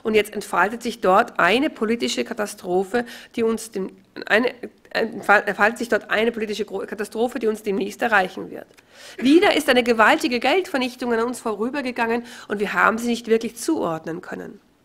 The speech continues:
„Sie schlafen im Raum Schinkel“, wird außerhalb des Raumes Schinkel gesagt, was aber nicht stimmt. Ich habe mich dav-, selbst davon überzeugen können, dass sie hellwach sind. Dort wird genauso wenig geschlafen wie hier.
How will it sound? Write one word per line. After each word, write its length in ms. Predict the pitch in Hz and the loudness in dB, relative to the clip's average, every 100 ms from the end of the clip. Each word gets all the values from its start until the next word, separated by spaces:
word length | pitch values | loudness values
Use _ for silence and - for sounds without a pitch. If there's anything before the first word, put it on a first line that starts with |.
| _ _ _ _ _ _ _ _ _ _ _ _ _ _ | _ _ _ _ _ _ _ _ _ _ _ _ _ _
„Sie 160 | 302 | -6
schlafen 460 | 285 302 220 190 190 | 2 6 6 4 0
im 100 | 160 | -2
Raum 240 | 165 160 | 0 0
Schinkel“, 480 | - 190 180 180 160 - _ _ _ - | 0 -2 -2 -2 -4 -6 _ _ _ -4
wird 200 | 196 208 | 2 4
außerhalb 440 | 208 220 196 185 | 4 4 0 0
des 220 | 190 - | -2 -2
Raumes 260 | 196 196 190 | -2 0 -4
Schinkel 360 | 254 269 262 | -4 -4 -2
gesagt, 420 | 247 240 262 349 - - - - | -4 -2 2 2 0 -14 -18 -6
was 280 | 208 247 - | 2 2 2
aber 200 | 240 262 | 2 2
nicht 180 | 262 - | -2 -4
stimmt. 460 | - 311 190 - - _ _ _ - - | -2 0 -2 -6 -20 _ _ _ -12 -4
Ich 200 | - 269 | -2 4
habe 180 | 370 381 | 4 4
mich 160 | 381 | 2
dav-, 180 | 330 - | 0 -4
selbst 380 | - 302 - - | 0 0 2 -4
davon 220 | - 269 | -2 -2
überzeugen 520 | 254 240 302 339 330 | -2 -4 -2 -2 -2
können, 220 | 240 233 | -4 -4
dass 140 | 220 - | -4 -6
sie 80 | 226 | -6
hellwach 640 | 269 311 294 220 233 - | -2 -2 0 -2 -2 -6
sind. 340 | - 160 - _ _ _ _ _ _ - | -14 -14 -16 _ _ _ _ _ _ 4
Dort 280 | 233 277 262 | 6 6 2
wird 140 | 247 | -2
genauso 500 | 240 202 240 285 247 | 2 4 4 4 0
wenig 260 | 269 262 254 | 0 0 -2
geschlafen 560 | 240 214 208 208 226 | 2 4 6 4 -2
wie 100 | 208 | -6
hier. 320 | 214 240 190 | -4 -6 -6